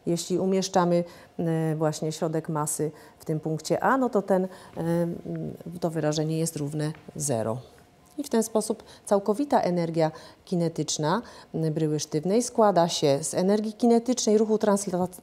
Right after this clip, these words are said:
translacyjnego środka masy oraz z energii,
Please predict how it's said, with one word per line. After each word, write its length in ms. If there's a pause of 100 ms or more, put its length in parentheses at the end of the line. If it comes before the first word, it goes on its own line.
(100)
translacyjnego 840
środka 520
masy 600 (400)
oraz 540 (240)
z 120
energii, 640